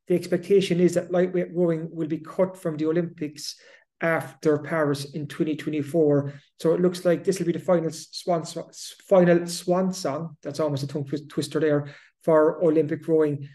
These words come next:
So it could be their last chance to win a gold medal together. So for the next twelve months, just soak up the joy that is Paul and Fintan, and even the likes of Aoife Casey, who's in the, the Irish lightweight women's double, and Coach Dominic Casey, and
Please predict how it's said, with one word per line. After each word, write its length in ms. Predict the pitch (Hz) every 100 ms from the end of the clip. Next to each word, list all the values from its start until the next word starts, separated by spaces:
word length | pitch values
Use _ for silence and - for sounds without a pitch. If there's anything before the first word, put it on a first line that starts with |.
| _
So 180 | - 175
it 120 | 170
could 160 | 180 175
be 120 | 165
their 180 | 165 170
last 300 | 170 - -
chance 300 | 175 156 -
to 100 | 151
win 260 | 160 160
a 60 | 151
gold 320 | 143 156 156
medal 220 | 156 147
together. 560 | 139 147 165 151 139 139 - _ _
So 180 | 175
for 100 | 170
the 80 | 185
next 220 | 196 190
twelve 240 | - 185 175
months, 420 | 180 175 - _ _ _
just 260 | 170 - -
soak 240 | 190 190
up 140 | 196
the 80 | 190
joy 380 | 180 196 196 180
that 160 | 175 180
is 260 | 180 139
Paul 340 | - 170 160 160
and 100 | 156
Fintan, 300 | 170 165 165
and 280 | 180 180 - _
even 220 | 190 180
the 80 | 175
likes 220 | 165 -
of 120 | 151
Aoife 480 | 180 - - 165 160
Casey, 420 | 165 175 151 170 156
who's 240 | 156 151
in 100 | 156
the, 260 | 160 151 - - - _ _
the 140 | 165
Irish 260 | 151 147 151
lightweight 280 | 160 156 160
women's 260 | 156 143
double, 320 | 165 143 151
and 160 | 165 170
Coach 320 | - 165 -
Dominic 360 | 170 160 156 -
Casey, 500 | 160 147 - 156 156
and 240 | 170 156